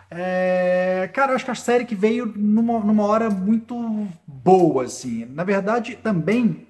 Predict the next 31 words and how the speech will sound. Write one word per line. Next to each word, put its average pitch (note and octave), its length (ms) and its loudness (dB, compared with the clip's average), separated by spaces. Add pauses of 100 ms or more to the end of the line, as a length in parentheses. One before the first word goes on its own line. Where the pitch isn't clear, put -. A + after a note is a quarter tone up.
se - 220 -8
eu D4+ 60 0
não B3 120 0
me E3+ 120 0
engano, D#3 240 -4
essa E3 140 -8
série F3+ 280 -6
tava F3+ 200 -6
programada E3+ 540 -4
pra G3+ 200 -4
agosto, D#3 760 -4 (260)
pra D3 80 -10
estrear E3 400 -2
em F#3 60 -4
agosto. D3 640 -6 (520)
Talvez F3 440 0
por E3 180 -10
causa E3 260 -2
da D#3+ 120 -6
pandemia, E3 540 0
aí F#3+ 60 0
um B3 100 -2
chute A3 440 -6
meu, D3 240 -4
tá? D#3 200 -6
Por D#3+ 200 -12
causa D3+ 160 -6
da E3 80 -4
pandemia, D#3+ 420 -4
eles E3 160 -4
tenham E3+ 320 -4